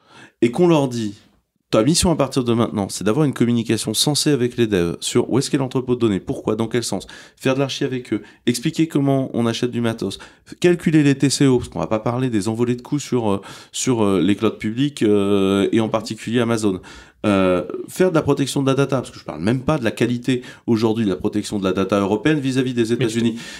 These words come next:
Speaker 1: Enfin, tu vois, on a un certain nombre de
Speaker 2: Mais tu
Speaker 1: problèmes.
Speaker 2: t'appelles, tu t'appelles
Speaker 1: Et
Speaker 2: S M ?
Speaker 1: aujourd'hui, on leur dit pas ça, on leur dit, bah, va faire joujou avec ce nouveau toy, ça s'appelle Kubernetes, tu vas réappré-, réapprendre le monde, et en fait, rien ne va changer.
Speaker 2: Alors, alors, alors.
Speaker 1: C'est-à-dire, au lieu de faire un P T get install, les mecs font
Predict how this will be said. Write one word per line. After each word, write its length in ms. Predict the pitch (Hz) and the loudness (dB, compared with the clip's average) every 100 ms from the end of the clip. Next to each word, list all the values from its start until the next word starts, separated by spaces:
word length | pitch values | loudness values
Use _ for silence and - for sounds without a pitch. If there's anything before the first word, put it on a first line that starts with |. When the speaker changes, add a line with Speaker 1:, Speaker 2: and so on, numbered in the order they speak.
| - | -4
Speaker 1:
Enfin, 200 | 143 - | -4 -2
tu 120 | - | -2
vois, 100 | 208 | 0
on 80 | 139 | 4
a 60 | 127 | 2
un 80 | 123 | 2
certain 260 | 185 160 | 0 0
nombre 160 | 151 139 | 0 0
de 80 | 123 | -2
Speaker 2:
Mais 60 | |
tu 40 | 131 | 0
Speaker 1:
problèmes. 240 | 127 143 | 2 4
Speaker 2:
t'appelles, 200 | 202 - | 2 -2
tu 80 | - | -6
t'appelles 160 | - 147 | -2 0
Speaker 1:
Et 40 | |
Speaker 2:
S 100 | - | 4
M ? 80 | 175 | 6
Speaker 1:
aujourd'hui, 560 | 262 214 220 185 190 - | 6 4 2 0 -2 2
on 80 | |
leur 140 | 139 143 | 2 2
dit 100 | 208 | 0
pas 100 | 214 | 0
ça, 200 | 294 302 | 2 2
on 40 | 208 | 2
leur 140 | 190 | 0
dit, 100 | 190 | 0
bah, 300 | 156 139 - | -2 -6 -8
va 160 | - 214 | -6 -2
faire 160 | 277 208 | -2 -2
joujou 280 | 214 202 | -4 -2
avec 120 | 208 - | -2 -2
ce 80 | |
nouveau 240 | 262 233 190 | -4 0 -2
toy, 240 | - 175 | 0 -4
ça 140 | - 147 | -2 -6
s'appelle 300 | - - 208 | -4 -4 -4
Kubernetes, 640 | 247 240 175 139 170 226 - - - | -4 -2 -2 0 -2 -4 -8 -20 -8
tu 120 | 151 | 0
vas 100 | 175 | 0
réappré-, 400 | 262 285 262 214 202 - | 2 0 0 -2 -2 -6
réapprendre 500 | - 208 196 185 165 | -4 -2 -2 -2 0
le 120 | 151 | 0
monde, 260 | 135 226 240 - - | 0 -2 -6 -12 -2
et 100 | 208 | 0
en 40 | 233 | 2
fait, 160 | 320 | 0
rien 240 | - 277 285 | 2 2 4
ne 60 | |
va 120 | 254 | 2
changer. 220 | 233 233 180 | 0 0 0
Speaker 2:
Alors, 160 | 170 - | 0 2
alors, 180 | 143 147 | 0 2
alors. 160 | 135 - | 0 -2
Speaker 1:
C'est-à-dire, 340 | 170 262 277 - | 2 4 4 2
au 100 | 240 | 4
lieu 120 | 277 | 4
de 60 | - | 4
faire 120 | 226 | 2
un 60 | 214 | 0
P 100 | 226 | 0
T 100 | 214 | 0
get 160 | 196 185 | 2 0
install, 300 | 170 226 254 | 0 0 2
les 60 | |
mecs 180 | 202 240 | 0 0
font 320 | 226 214 - | -2 -6 -6